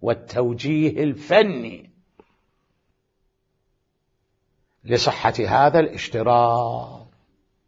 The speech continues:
ذكره لا إشكال فيه وفي أمان الله.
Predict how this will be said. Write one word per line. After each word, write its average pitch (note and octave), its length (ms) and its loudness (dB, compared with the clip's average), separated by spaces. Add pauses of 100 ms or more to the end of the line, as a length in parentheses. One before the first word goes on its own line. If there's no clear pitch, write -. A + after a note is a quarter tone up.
(1300)
ذكره F3+ 520 8
لا D#3 220 8
إشكال B2+ 460 2
فيه C#3+ 340 0
وفي F3 280 4
أمان A#2+ 380 4
الله. G2+ 560 -4